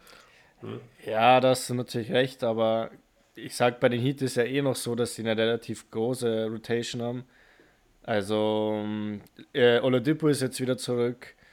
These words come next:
Speaker 1: Stimmt.
Speaker 2: Und auch, da kommt ja eh mit Hero oder ja, oft dann auch, äh, Robinson, wenn er von der Bank kommt, kommt eh sehr viel Scoring. Und du weißt ja, in den Playoffs wird jetzt nicht die, die, äh, Riesen-Rotation gespielt. Deswegen, ja,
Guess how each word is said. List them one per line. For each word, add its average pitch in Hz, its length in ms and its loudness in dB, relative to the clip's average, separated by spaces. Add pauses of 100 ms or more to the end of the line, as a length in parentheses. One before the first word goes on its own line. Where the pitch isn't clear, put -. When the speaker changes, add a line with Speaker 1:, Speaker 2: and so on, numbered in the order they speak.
(320)
Speaker 1:
Stimmt. 123 160 0
Speaker 2:
Und 104 100 -4
auch, 110 380 0
da 117 120 0
kommt 131 240 0
ja 131 80 4
eh 139 260 6
mit 131 220 -2
Hero 147 500 2
oder 117 440 4 (180)
ja, 110 220 -2
oft 120 260 -6
dann 120 80 -2
auch, 117 240 -4
äh, 117 360 0
Robinson, 131 760 -2
wenn 120 140 -4
er 117 80 -6
von 120 100 -6
der 120 80 0
Bank 123 240 -2
kommt, 117 160 -8
kommt 113 180 -6
eh 139 140 -2
sehr 131 240 0
viel 127 140 -6
Scoring. 139 560 -2 (560)
Und 113 140 -6
du 113 40 -2
weißt 120 280 4
ja, 117 60 4
in 113 60 2
den 113 100 0
Playoffs 120 520 2
wird 117 100 -4
jetzt 117 220 -8
nicht 123 260 -6
die, 117 400 -6 (140)
die, 110 280 -8
äh, 107 340 -2
Riesen-Rotation 117 800 -6
gespielt. 123 500 -8 (580)
Deswegen, 113 760 -2 (100)
ja, 123 400 -2